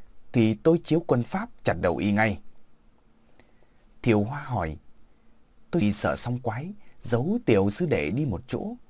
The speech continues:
rồi chối rằng chúng không bắt nó thì mới khổ." Nghiêm Sơn cười. "Cô nương yên tâm, trong xào huyệt của song quái tôi cài rất nhiều người, nên nhất cử nhất động của chúng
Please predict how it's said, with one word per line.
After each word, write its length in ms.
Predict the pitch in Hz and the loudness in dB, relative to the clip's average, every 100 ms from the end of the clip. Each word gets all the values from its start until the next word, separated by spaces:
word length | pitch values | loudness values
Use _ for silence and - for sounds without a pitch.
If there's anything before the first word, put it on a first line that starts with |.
| - - - | -20 -20 -16
rồi 280 | - 143 143 | 0 2 2
chối 200 | 151 190 247 | 0 -2 0
rằng 260 | 131 98 - - - - - | 2 0 -2 -12 -18 -20 -6
chúng 340 | - 165 220 247 | 0 2 2 0
không 200 | - 147 | -2 -2
bắt 160 | 214 | -2
nó 220 | 156 160 247 - - - | -4 -6 -10 -16 -18 -2
thì 360 | 127 123 120 | 4 4 4
mới 240 | 120 131 208 | 2 -2 -6
khổ." 320 | - 98 87 - - - - - - _ _ _ _ - | 0 0 0 -6 -16 -18 -20 -20 -20 _ _ _ _ 0
Nghiêm 180 | 110 | 0
Sơn 240 | 98 117 87 - | 2 0 0 -2
cười. 260 | 90 76 - - - _ _ _ _ _ - _ _ _ _ - | -4 -4 -10 -20 -20 _ _ _ _ _ -20 _ _ _ _ -2
"Cô 120 | 101 | 2
nương 240 | 104 107 - | 4 2 0
yên 180 | 110 110 | -4 -4
tâm, 200 | 117 117 104 - - - - _ _ - | -4 -2 -4 -14 -20 -20 -20 _ _ 0
trong 160 | 156 | 0
xào 260 | - 101 98 | 2 0 2
huyệt 240 | 98 - | 0 -2
của 100 | 95 | -4
song 220 | - 127 131 | -4 -6 -6
quái 260 | 110 127 208 - - - | -6 -6 -8 -10 -18 -4
tôi 120 | 185 - | -2 2
cài 240 | 113 104 | 2 4
rất 200 | 131 208 | 2 2
nhiều 160 | 120 92 | 2 0
người, 380 | 92 92 90 80 - | 2 0 0 -4 0
nên 260 | 113 110 | 0 2
nhất 220 | 202 - | 0 0
cử 140 | - 90 | -2 0
nhất 180 | 117 208 | 0 0
động 220 | 98 64 | -2 -2
của 120 | 90 | -6
chúng 260 | 85 107 226 | -4 -4 -4